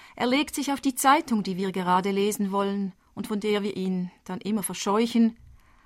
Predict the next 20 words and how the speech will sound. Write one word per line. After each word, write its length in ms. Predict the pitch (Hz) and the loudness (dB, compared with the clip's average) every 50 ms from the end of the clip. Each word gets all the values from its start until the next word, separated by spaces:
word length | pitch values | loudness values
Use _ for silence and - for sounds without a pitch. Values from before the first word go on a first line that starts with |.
| _ _ _ _ _ - | _ _ _ _ _ -2
Er 60 | - 220 | -2 -2
springt 380 | - - - 294 311 285 - | 0 2 4 4 4 4 2
auf 80 | 247 - | 0 0
die 120 | - 190 | -2 -4
Tasten 360 | - - 196 214 220 - 240 | 0 2 2 2 2 2 0
des 180 | 226 220 202 - | 0 0 0 -2
Klaviers, 460 | - 208 185 175 190 202 226 226 - | -2 -2 -2 0 0 -2 -2 -2 -2
wenn 100 | 214 208 | -2 -2
meine 220 | 196 180 185 175 - | -2 0 -2 -2 -4
Tochter 360 | - 196 202 202 - - 208 | -2 -2 -4 -2 -4 -6 -6
gerade 340 | 185 190 170 170 170 175 - | -4 -2 -2 -2 -2 -2 -4
üben 360 | - 202 220 226 233 226 208 | -2 -2 0 4 4 4 4
will. 240 | 214 214 214 208 196 | 4 2 2 2 -2
Er 80 | 190 | -4
bettelt 340 | 190 - 247 247 240 240 233 240 | -2 -2 -4 -4 -4 -4 0 2
um 100 | 226 233 | 2 2
Fressen, 640 | 226 - - 220 240 240 - - 240 240 233 233 - _ _ _ | 0 0 0 2 2 2 2 2 2 2 2 0 -4 _ _ _
verschläft 680 | _ - - 180 - - 185 180 175 180 185 - - - | _ -12 -10 -10 -8 -6 -4 -4 -4 -4 -6 -8 -10 -8
ganze 340 | - 175 175 175 170 180 170 | -6 -6 -4 -4 -4 -4 -2
Morgen 560 | 175 185 190 196 202 196 202 - 208 202 | -2 0 0 0 0 0 -2 -2 -4 -4